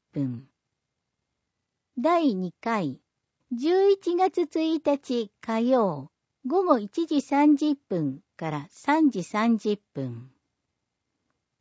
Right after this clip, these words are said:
第三回、十二月七日水曜、午後一時三十分から三時三十分。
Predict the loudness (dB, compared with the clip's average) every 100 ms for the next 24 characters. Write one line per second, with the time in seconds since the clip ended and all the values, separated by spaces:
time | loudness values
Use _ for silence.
0 | -6 0 2 0 0 0 2 2 0 -2
1 | -2 -8 -20 _ _ _ -12 -2 0 0
2 | 0 0 0 0 -4 -2 2 4 2 2
3 | -2 -2 -4 -2 0 2 2 2 0 -2
4 | -8 _ _ _ -6 0 2 2 2 -2
5 | -4 -2 0 -2 0 4 6 6 2 -4
6 | -6 -4 -4 -8 _ -8 -4 -4 -6 _
7 | -2 2 2 2 -2 -2 0 0 0 -6
8 | _ -10 -6 -6 -8